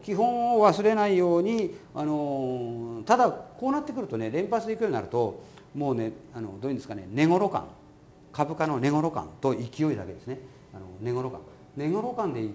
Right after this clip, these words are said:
た場合は大体やられますね。値頃感って言いますかね、なんていう、えー、こう、こう、こうね、値頃感。えー、日立なら、「八百円まで下がってきたら、まあ、買い場だろう」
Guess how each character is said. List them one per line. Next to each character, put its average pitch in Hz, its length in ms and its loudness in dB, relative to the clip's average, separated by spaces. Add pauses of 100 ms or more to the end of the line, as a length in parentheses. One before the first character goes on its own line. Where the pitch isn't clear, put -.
(100)
た 120 100 -6
場 104 100 -4
合 95 80 -8
は 92 160 -12
大 131 180 -4
体 151 140 -4
や 147 80 -6
ら 143 80 -6
れ 139 60 -10
ま 135 120 -8
す 104 40 -16
ね。 87 60 -16 (560)
値 113 80 -10
頃 151 200 -10
感 - 140 -10
っ - 20 -10
て - 100 -16
言 85 60 -18
い 85 40 -16
ま 85 60 -18
す - 60 -20
か 92 80 -14
ね、 120 120 -8
な 110 120 -8
ん 110 60 -10
て 107 120 -16
い 101 40 -14
う、 95 40 -18 (380)
え - 1800 -20
ー、 - 40 -18
こ 107 140 -6
う、 - 20 -10
こ - 160 -16
う、 95 140 -14
こ 90 140 -14 (140)
う 120 40 -12
ね、 123 120 -12
値 98 60 -12
頃 98 200 -10
感。 92 120 -16 (500)
え - 20 -18 (840)
ー、 - 20 -20
日 147 240 0
立 107 120 -8
な 101 140 -4
ら、 90 160 -6 (1400)
「八 117 200 -12 (160)
百 127 280 -6
円 156 260 -4
ま 92 100 -8
で 90 120 -12
下 98 160 -14
が 104 120 -10
っ 104 40 -14
て - 180 -14
き - 100 -20
た 78 100 -12
ら、 73 160 -12 (460)
ま 127 240 0
あ、 95 80 -8 (380)
買 117 240 -2
い 113 40 -4
場 156 140 8
だ 165 120 6
ろ 110 100 2
う」 92 40 -2